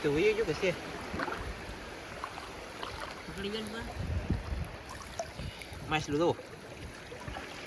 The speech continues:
Speaker 1: આમ જો ટીટમ પકડી ધર્યું. હાલો, આને પકડી લઈ. જો આપણે ઘણું બધું શાક પકડી લીધું એટલે ડોલમાં. આનંદભાઈ પણ બહુ ડોલ લઈ લાવો ભાઈ, જુઓ. અને ઘણું બધું પકડી લીધું. અહીંયા જો એક ગુમલો આવી ગયો,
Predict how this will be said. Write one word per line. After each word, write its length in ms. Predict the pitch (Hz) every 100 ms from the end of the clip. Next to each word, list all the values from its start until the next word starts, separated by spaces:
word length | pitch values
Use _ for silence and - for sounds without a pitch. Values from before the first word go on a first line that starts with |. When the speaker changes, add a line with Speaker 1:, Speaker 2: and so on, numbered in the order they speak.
| - - - - - - - -
Speaker 1:
આમ 140 | - 139 147
જો 60 |
ટીટમ 320 | 165 160 - -
પકડી 240 | - 151 139
ધર્યું. 260 | 143 165 - - - - - - - - - - - - - - - 143 - - - -
હાલો, 160 | 165
આને 140 | 196 175
પકડી 320 | 165 147 139
લઈ. 120 | 117 - - - - - - - -
જો 40 | 254
આપણે 180 | 240 226 -
ઘણું 180 | 196 233
બધું 160 | 254 247
શાક 120 | 247
પકડી 200 | 269 262 254
લીધું 140 | 262
એટલે 120 | 247
ડોલમાં. 300 | 240 262 226 - - - - -
આનંદભાઈ 300 | 170 175 180
પણ 120 | 175
બહુ 80 | 151 160
ડોલ 180 | 139 120
લઈ 120 | 107
લાવો 140 | 107 113
ભાઈ, 140 | 107
જુઓ. 120 | 131 117 - - - -
અને 100 | 135 131
ઘણું 160 | 156
બધું 140 | 165 170
પકડી 180 | 180 180
લીધું. 180 | 185 160
અહીંયા 220 | 165 165
જો 60 | 175
એક 60 | 160
ગુમલો 200 | 165 165
આવી 160 | 165
ગયો, 100 | 175